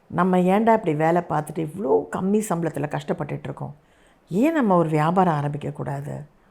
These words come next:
ஆனா காசுக்கு எங்க போறது?" அப்படின்னு மூணு பேரும் சிந்திக்கிறாங்க. வேலைக்கு போகலைன்னா வீட்ல இருக்கிறவங்க கோச்சுக்குவாங்க. "என்னடா வேலைக்கு போகாம இருக்கீங்க? எதுக்கு அவங்கள படிக்க வச்சோம்?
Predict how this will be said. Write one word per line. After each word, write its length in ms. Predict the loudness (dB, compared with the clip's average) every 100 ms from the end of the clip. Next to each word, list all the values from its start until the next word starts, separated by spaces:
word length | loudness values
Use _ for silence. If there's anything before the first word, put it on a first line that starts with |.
| _ _ -4
ஆனா 120 | -2
காசுக்கு 380 | 0 0 0 0
எங்க 140 | 0 2
போறது?" 460 | 2 2 2 -4 -6 -10
அப்படின்னு 340 | -10 -4 0
மூணு 260 | 2 0 0
பேரும் 220 | 0 -2
சிந்திக்கிறாங்க. 520 | -2 -4 -4 -4 -6 -10 _ _ _ _ _ _ 2
வேலைக்கு 580 | 6 8 6 2 0
போகலைன்னா 480 | 0 2 2 0 0
வீட்ல 360 | 2 0 4 2
இருக்கிறவங்க 440 | 2 -4 -4 -4 -2
கோச்சுக்குவாங்க. 560 | -4 -4 -4 -2 -4 -10 -20 _ _ _
"என்னடா 520 | -4 0 4 4 4 2
வேலைக்கு 400 | 2 2 2 2
போகாம 320 | 2 4 2
இருக்கீங்க? 320 | 0 -2 2
எதுக்கு 360 | 4 4 6 6
அவங்கள 160 | 6
படிக்க 280 | 2 2 4
வச்சோம்? 380 | 4 4 0